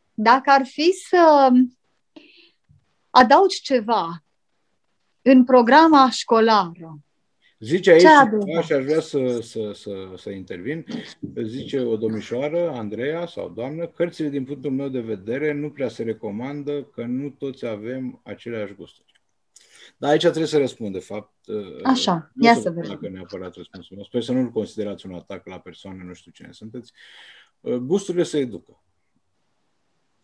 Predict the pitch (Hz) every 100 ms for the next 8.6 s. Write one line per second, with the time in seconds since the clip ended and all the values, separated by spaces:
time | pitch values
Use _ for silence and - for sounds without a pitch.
0 | _ _ _ 123 120 147 151 156 165 151
1 | 156 156 120 139 143 147 - 127 123 120
2 | 120 120 120 117 117 98 101 87 123 113
3 | 127 120 120 123 113 120 113 110 120 131
4 | 110 117 120 127 135 135 120 113 95 90
5 | - 90 87 92 98 110 - 113 135 131
6 | 113 107 92 78 - - 78 104 - 123
7 | 117 127 123 - 135 123 117 117 113 113
8 | 107 104 - 98 95 95